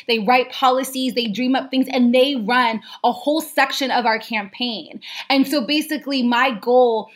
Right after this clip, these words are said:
is to cultivate the next generation of leaders. And I have to give Reverend Wendy a real thank you, because not only has she helped give advice to this program, but she has also participated in different events that my, my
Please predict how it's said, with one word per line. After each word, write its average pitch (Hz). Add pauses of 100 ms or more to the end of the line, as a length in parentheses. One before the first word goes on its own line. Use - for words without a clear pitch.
(100)
is 262
to 262
cultivate 269
the 240
next 233
generation 233
of 208
leaders. 233
And 262
I 247
have 262
to 302
give 277 (100)
Reverend 247
Wendy 240
a 226
real 220
thank 247
you, 202 (340)
because 285
not 269
only 302
has 262
she 247
helped 247 (240)
give 262
advice 226
to 285
this 254
program, 240
but 240
she 262
has 226
also 240
participated 214 (260)
in 262
different 269
events 240
that 214
my, 233 (100)
my 262